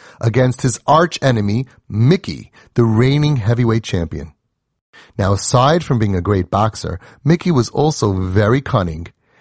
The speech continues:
and he would use any and every dirty trick to win. Mickey found out that Joe had a schedule for the day of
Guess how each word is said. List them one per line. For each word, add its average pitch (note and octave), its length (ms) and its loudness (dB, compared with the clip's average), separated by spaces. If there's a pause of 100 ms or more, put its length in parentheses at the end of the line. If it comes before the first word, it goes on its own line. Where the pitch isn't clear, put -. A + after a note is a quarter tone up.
(140)
and A#2 120 4
he A#2+ 40 6
would A2+ 200 2
use A#2 280 0 (200)
any F#3+ 360 2
and C3 200 -2
every C#3+ 300 2
dirty B2+ 400 0
trick - 340 -4
to - 120 -4
win. F2 280 -2 (800)
Mickey F3+ 340 2
found D#3 400 0 (100)
out F2 280 -2 (340)
that A#2+ 260 0
Joe E3 360 4
had D#3 240 2
a A2+ 40 0
schedule F#3 640 0
for D#3+ 180 -2
the B2 100 0
day B2 440 0
of A2 140 0